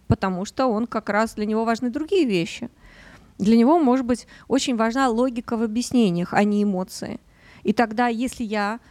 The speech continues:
э, человек, для которого, например, важны эмоции, в первую очередь, понимая, что он другой, я к нему приду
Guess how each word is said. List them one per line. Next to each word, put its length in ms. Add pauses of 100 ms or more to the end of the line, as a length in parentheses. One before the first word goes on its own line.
(220)
э, 240
человек, 380
для 100
которого, 340
например, 180
важны 320
эмоции, 580
в 100
первую 320
очередь, 320
понимая, 440
что 200
он 100
другой, 380
я 80
к 100
нему 200
приду 380